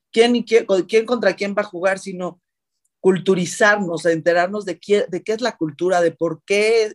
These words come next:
eh, escogieron ese lugar y realmente viajar a través de estos eventos deportivos, conociendo las ciudades,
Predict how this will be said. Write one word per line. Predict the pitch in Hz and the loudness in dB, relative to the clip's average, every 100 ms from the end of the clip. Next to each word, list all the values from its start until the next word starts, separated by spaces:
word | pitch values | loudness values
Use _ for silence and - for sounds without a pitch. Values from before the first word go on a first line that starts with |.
| _ | _
eh, | 165 165 | -6 -6
escogieron | - 160 - 185 180 175 | -8 -10 -2 0 0 -4
ese | - | -10
lugar | 175 156 160 | -6 0 4
y | 180 | 4
realmente | 170 185 185 190 - 185 - _ _ 143 | 2 -2 -4 -6 -2 -2 -2 _ _ -4
viajar | 190 180 165 - 226 254 - - - | 4 4 4 0 0 0 -2 -12 -14
a | 160 | -10
través | 165 156 170 160 | -6 -6 -6 -2
de | 165 | -2
estos | 160 175 165 | -2 -6 -4
eventos | 160 160 165 156 | -2 -2 -4 -4
deportivos, | 151 147 143 165 160 165 | -2 -4 -2 0 0 0
conociendo | 175 165 165 - 226 240 214 | -4 -6 -8 -2 0 2 2
las | 170 151 - | 2 0 -4
ciudades, | 151 156 160 160 | -4 -4 -4 -6